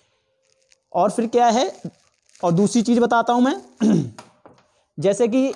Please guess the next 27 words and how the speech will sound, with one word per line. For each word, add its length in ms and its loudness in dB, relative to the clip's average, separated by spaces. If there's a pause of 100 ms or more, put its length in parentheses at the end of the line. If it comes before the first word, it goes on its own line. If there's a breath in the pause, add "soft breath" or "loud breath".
(440)
अब 100 -4
मैंने 300 0
क्या 180 0
है, 160 -2
ये 200 0
हमारा 240 0
फेस 260 0
है, 140 -6 (1200)
जो 140 -8
स्टार्टिंग 360 -4
मैंने 140 -6
आपको 220 -4
बताया 260 -2
था। 160 -4 (580 soft breath)
अब 140 0
क्या 180 0
हुआ 240 2
है 60 0
कि 220 -4
यहाँ 200 2
पे 160 2
रिवर्स 300 2
होके 240 2 (420)
करंट 220 0
आ 120 2
रहा 100 -4
है, 140 -14